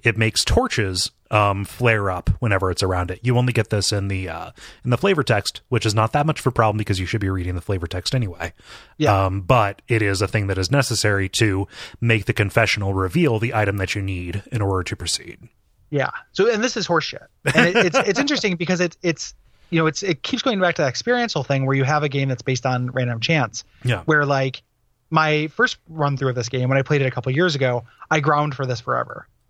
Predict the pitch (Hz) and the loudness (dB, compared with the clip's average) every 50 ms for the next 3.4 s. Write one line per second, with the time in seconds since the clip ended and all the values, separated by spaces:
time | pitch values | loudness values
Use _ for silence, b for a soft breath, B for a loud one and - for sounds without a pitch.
0 | _ _ - 135 143 143 - 151 139 151 139 127 139 135 127 131 127 123 123 120 | _ _ 0 2 2 2 2 0 2 0 2 2 2 2 2 0 -2 -4 -6 -6
1 | - 123 - - - b b b b b - 185 226 - - 220 202 185 170 156 | -6 -8 -8 -8 -10 b b b b b -2 -2 -2 0 0 0 0 2 2 0
2 | 143 135 - 160 151 135 131 131 131 - 165 170 185 180 - - 165 151 - 127 | 0 0 0 -2 -2 -2 -4 -4 0 2 2 2 2 0 -2 -2 -2 -2 -2 -4
3 | 135 120 147 - _ _ - | -10 -10 -12 -20 _ _ -4